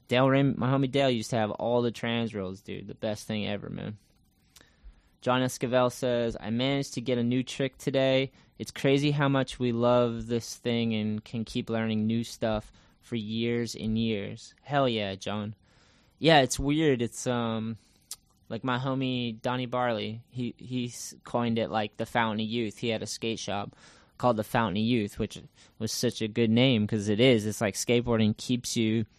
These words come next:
young, you know? It's can, it can. It keeps you flexible. At least it, it might not keep you young, but it'll stop, it, it won't turn you old,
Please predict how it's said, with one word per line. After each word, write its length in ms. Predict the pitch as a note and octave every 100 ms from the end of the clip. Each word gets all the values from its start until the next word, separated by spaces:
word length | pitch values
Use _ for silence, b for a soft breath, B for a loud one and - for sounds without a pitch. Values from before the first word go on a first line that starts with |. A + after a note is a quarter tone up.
| b b b b b b b b
young, 420 | A2 A#2 B2+ A2
you 120 | G#2 G2
know? 240 | G2+ A2+
It's 380 | A2 - - -
can, 320 | - A#2+ A#2
it 160 | - -
can. 320 | - C3 A2
It 100 | D#2
keeps 260 | - C#3 C3
you 60 |
flexible. 640 | - - B2 - B2+ G#2+ G2
At 160 | D#2
least 260 | A#2 B2 -
it, 240 | C2 - B B B B -
it 80 |
might 140 | B2+ D3
not 180 | C#3+ -
keep 260 | C#3+ -
you 80 | A2
young, 380 | A2+ B2+ C#3+ C3
but 160 | A2
it'll 400 | G#2+ G#2 G#2 G#2
stop, 580 | A2 - - - A#2+ - -
it, 200 | B2 - -
it 80 | A#2
won't 280 | B2+ C3 -
turn 260 | C3+ C3
you 180 | A#2 G2
old, 400 | G#2+ A#2+ F2+